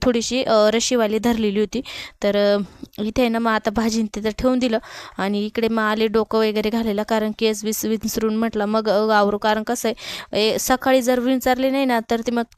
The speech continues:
काम आवरेपर्यंत तसेच राहते, एकदा जर मुलं उठले तर. मग त्याच्यामुळं मी आंघोळ झाले झाले पहिले विंचरून घेत असते, म्हणजे मग नंतर, अ, म्हणजे टाइम जरी नाही भेटला, तरी मग वे-, आपलं व्यवस्थित राहतं. तर मग इथं, अ,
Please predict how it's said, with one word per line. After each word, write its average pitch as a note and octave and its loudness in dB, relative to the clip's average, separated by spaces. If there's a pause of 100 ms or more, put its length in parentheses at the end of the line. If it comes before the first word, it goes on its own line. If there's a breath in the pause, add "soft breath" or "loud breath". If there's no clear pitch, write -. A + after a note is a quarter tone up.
काम A#3+ 4
आवरेपर्यंत A#3 2 (100)
तसेच B3+ -2
राहते, A#3+ 0
एकदा F#3+ -2
जर G3+ -2
मुलं G#3 0
उठले A3+ 0
तर. - -4 (380 loud breath)
मग G#3+ -2
त्याच्यामुळं A#3+ 0
मी A#3+ 0
आंघोळ B3+ 2
झाले A#3 2
झाले G#3+ 0
पहिले A#3 0
विंचरून A3+ 0
घेत A#3 0
असते, G#3 -4 (380 loud breath)
म्हणजे A#3 0
मग A3 0
नंतर, A3 2 (160)
अ, - -4
म्हणजे G#3+ 0
टाइम B3 2
जरी C4 2
नाही C#4 2
भेटला, A3 0 (100)
तरी A#3 2
मग A#3 0
वे-, A#3 2
आपलं A3+ 0
व्यवस्थित A#3+ 2
राहतं. A3 0 (460 loud breath)
तर G#3+ 0
मग A3 -2
इथं, A3+ 2
अ, G#3 2